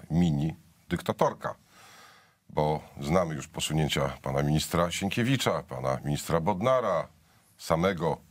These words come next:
nadministra ministrów, czyli pana Tuska, a tu nagle się wyrywa pani Anna Maria Żukowska i ona sobie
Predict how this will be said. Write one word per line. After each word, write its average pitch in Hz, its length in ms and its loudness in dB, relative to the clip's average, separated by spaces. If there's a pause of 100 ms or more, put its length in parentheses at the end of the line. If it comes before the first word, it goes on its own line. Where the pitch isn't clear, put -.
(100)
nadministra 80 800 0
ministrów, 78 480 0
czyli 62 280 -4 (360)
pana 107 200 2
Tuska, 170 360 -2
a 113 40 0
tu - 120 -6
nagle 151 240 0
się 113 120 0
wyrywa 90 320 2
pani 82 260 0
Anna 92 200 2
Maria 87 280 0
Żukowska 76 540 -2 (440)
i 196 60 2
ona 190 180 4
sobie 180 420 0